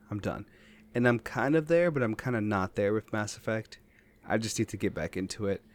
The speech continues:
Um, but, uh,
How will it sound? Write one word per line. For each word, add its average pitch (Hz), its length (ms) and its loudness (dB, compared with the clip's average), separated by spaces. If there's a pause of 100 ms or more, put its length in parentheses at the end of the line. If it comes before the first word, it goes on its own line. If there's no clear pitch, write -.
(440)
Um, 90 540 -2 (760)
but, 127 760 6 (500)
uh, 85 180 -2